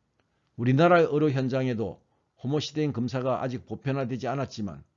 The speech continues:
건강검진 시 호모시스테인 검사를 요청하면 자신의 호모시스테인 수치를 확인할 수 있습니다.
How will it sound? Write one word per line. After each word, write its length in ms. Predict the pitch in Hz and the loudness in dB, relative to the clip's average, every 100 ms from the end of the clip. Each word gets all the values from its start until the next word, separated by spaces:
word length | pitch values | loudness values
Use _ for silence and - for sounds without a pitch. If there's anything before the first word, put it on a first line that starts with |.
| _ _ _ _ _ _ _ | _ _ _ _ _ _ _
건강검진 680 | 131 135 143 151 131 135 139 | -2 2 2 2 2 0 -2
시 180 | - 117 | -2 -4
호모시스테인 1200 | 117 135 127 - _ _ - 135 - 135 127 - | -2 -2 -2 -6 _ _ -12 -10 -4 -4 -4 -6
검사를 420 | 117 117 123 120 | -4 -4 -2 0
요청하면 640 | 123 - 123 110 113 95 80 _ _ - | 0 -2 -2 -2 -2 -4 -10 _ _ -6
자신의 380 | 131 143 139 117 | -4 -2 -2 -2
호모시스테인 560 | 117 127 - - 120 | 0 -2 -4 -6 -6
수치를 460 | 104 - 117 113 82 _ _ | -6 -8 -4 -4 -6 _ _
확인할 420 | - 127 135 120 | -6 -4 -2 -2
수 240 | 101 123 - | -4 -6 -6
있습니다. 540 | 85 - 104 78 - | -6 -4 -4 -4 -14